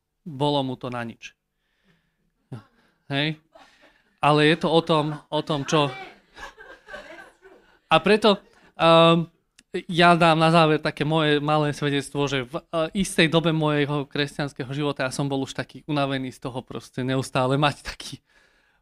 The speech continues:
pocit viny, že proste som to úplne ako keby vy-, vyradil z môjho života,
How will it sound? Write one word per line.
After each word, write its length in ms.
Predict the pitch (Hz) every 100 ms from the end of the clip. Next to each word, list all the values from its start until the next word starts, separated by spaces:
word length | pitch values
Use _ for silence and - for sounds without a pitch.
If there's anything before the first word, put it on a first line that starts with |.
| -
pocit 320 | 160 156 143
viny, 400 | 147 156 156 147
že 160 | 139
proste 320 | 127 135 - 143
som 240 | 147 143
to 240 | - 151 - _ _ _ _ -
úplne 320 | 180 165 156
ako 160 | 151 -
keby 140 | 151
vy-, 260 | 147 165 170
vyradil 460 | 151 180 175 156 151
z 100 | 147
môjho 320 | 160 156 139 156
života, 560 | 143 147 143 147 147